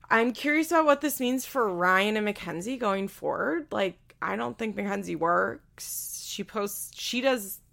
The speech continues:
you know, she does Instagram stuff, so,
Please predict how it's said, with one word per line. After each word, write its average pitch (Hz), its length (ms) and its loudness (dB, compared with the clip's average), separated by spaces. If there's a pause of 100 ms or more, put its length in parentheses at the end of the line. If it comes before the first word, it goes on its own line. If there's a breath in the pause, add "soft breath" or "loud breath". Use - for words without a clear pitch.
(340)
you 226 120 -4
know, 180 300 -2
she 233 200 -4
does 233 180 -2
Instagram 185 500 -4
stuff, 175 400 0
so, 180 400 0